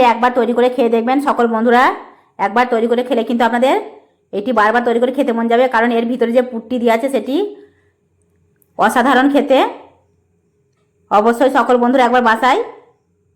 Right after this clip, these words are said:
চেষ্টা করবেন, দেখবেন খুব সহজে এই নাস্তাটি তৈরি হয়ে যায়।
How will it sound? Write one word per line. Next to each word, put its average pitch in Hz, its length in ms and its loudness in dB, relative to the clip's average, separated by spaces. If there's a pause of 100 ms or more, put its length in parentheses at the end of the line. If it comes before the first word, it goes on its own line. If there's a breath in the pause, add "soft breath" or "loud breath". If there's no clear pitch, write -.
(240)
চেষ্টা 233 320 2
করবেন, 254 220 2 (100)
দেখবেন 240 240 2 (100)
খুব 370 100 -2 (100)
সহজে 262 300 2
এই 277 120 2
নাস্তাটি 240 340 -2 (220)
তৈরি 240 200 0
হয়ে 240 200 2
যায়। 302 160 4